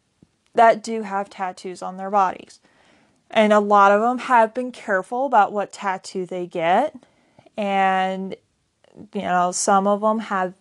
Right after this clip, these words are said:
it's very, very symbolic. You know, I've known of, of a couple who are spirit-filled, and the tattoo that this one woman got, it's because she had a couple of miscarriage,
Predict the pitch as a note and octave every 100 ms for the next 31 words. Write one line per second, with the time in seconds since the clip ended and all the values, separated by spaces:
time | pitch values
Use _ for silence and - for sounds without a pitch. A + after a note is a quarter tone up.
0 | _ G#3+ G3 - G3 G3 F#3+ G3 G3 F#3+
1 | F#3 F#3 - F3+ F3 E3+ F3+ A#3 C4+ -
2 | _ _ _ _ _ _ _ _ _ _
3 | - G3+ G3 F#3+ F#3 F#3+ - G3 F#3+ -
4 | _ _ - G#3+ G#3 F#3+ F#3+ G3 G3 F#3+
5 | F#3+ G#3+ - A3 G3+ G3+ - G3+ G3 A3
6 | B3 B3+ A#3 F#3+ F#3+ - F#3+ F#3+ G3+ -
7 | G3+ G#3+ C#4 - _ _ _ _ _ _
8 | - G#3 F#3+ F#3+ - F#3+ - A3 A3 A3+
9 | G#3+ G#3 G#3 _ - _ _ _ G3+ G3
10 | - G3+ G3+ G3+ G#3 G#3+ G#3+ G#3+ A#3+ A#3
11 | G3+ - G#3+ G#3 G#3 - G3+ F#3+ G3+ -
12 | A3 A3+ A3+ B3 C4 - E3+ E3 - -
13 | -